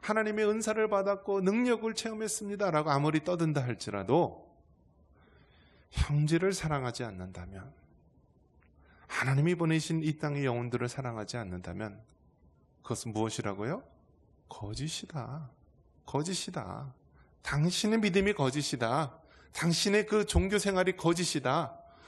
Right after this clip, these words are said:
예수님 당시 바리새인과 서기관과 같은 거짓이다라고 경고하고 있습니다. <clears throat> 여러분의 가장 가까운 형제가 누구죠?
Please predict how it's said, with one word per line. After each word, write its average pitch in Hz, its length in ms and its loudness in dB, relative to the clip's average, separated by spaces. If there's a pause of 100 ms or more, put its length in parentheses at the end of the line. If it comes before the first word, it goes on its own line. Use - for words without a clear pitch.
(440)
예수님 196 480 4
당시 190 500 2
바리새인과 180 800 2
서기관과 165 540 0
같은 139 520 -2 (240)
거짓이다라고 113 1300 -4 (300)
경고하고 147 680 -2
있습니다. - 760 -16 (1400)
<clears throat> - 1900 -18
여러분의 110 360 0
가장 117 320 -6
가까운 107 680 -4 (1000)
형제가 147 380 -4
누구죠? 131 460 -12